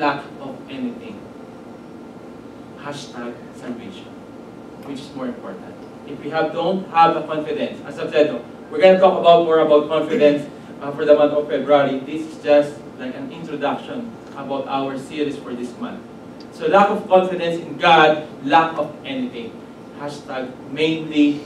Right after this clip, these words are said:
our salvation. Okay? Mainly our salvation. That's more important thing. Being Christ-, being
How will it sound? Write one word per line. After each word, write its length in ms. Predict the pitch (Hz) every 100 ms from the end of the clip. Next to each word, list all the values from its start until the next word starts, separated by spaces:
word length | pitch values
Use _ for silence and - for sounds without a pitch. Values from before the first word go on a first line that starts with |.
| - 127
our 180 | 127
salvation. 520 | 120 - 113 101 - - - - - - -
Okay? 240 | 120 127 - - - - - - - - - 165
Mainly 540 | 185 214 202 190 190
our 260 | 151 151 147
salvation. 500 | 147 131 127 131 139
That's 220 | 160 -
more 180 | 147 139
important 460 | - 123 117 107
thing. 180 | 95 95 - - - - - -
Being 400 | 165 196 202 190
Christ-, 420 | 180 180 - -
being 480 | 180 185 190 185